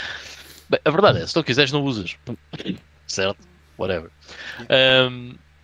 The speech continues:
Speaker 1: yeah, assim, tão simples quanto isso. Mas, eh, epá, eu este fim de semana tive uma, uma experiência muito interessante em relação a esta coisa da dificuldade nos videojogos. Ahm, e, por exemplo, eu lembrei-me, pá,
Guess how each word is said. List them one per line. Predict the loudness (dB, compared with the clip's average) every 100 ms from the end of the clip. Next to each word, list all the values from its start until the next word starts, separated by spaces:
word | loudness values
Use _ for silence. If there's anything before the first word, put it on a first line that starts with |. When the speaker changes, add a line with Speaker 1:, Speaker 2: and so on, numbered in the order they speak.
| _ 2
Speaker 1:
yeah, | 2 2
assim, | -4 -8
tão | -10 -10
simples | -10 -12 -12
quanto | -12 -14
isso. | -20 -20
Mas, | 0 2 2 2
eh, | 2 4 2 -4 -12 -10 -10
epá, | -8 -8
eu | -6 -6
este | -6
fim | -8
de | -8
semana | -4 -4
tive | -6 -10
uma, | -10 -12
uma | -8 -2 0 -2
experiência | -4 -8 -6 -6
muito | -10 -14
interessante | -16 -6 -6 -4
em | -4
relação | -4 -2 -2
a |
esta | -4 -4
coisa | -4 -2
da |
dificuldade | -2 -6 -6 0 0 0
nos | -8
videojogos. | -2 -2 -2 -10 -18 -20 -18 -16 -18 -8 2
Ahm, | 4 6 4 -2 -10 -16 _ _ _ _ -18 -18 _ -10
e, |
por | -6
exemplo, | -4 -4 -4 -6 -4
eu | -2 -2
lembrei-me, | 2 2 2 -4 _ _ _ _
pá, | -16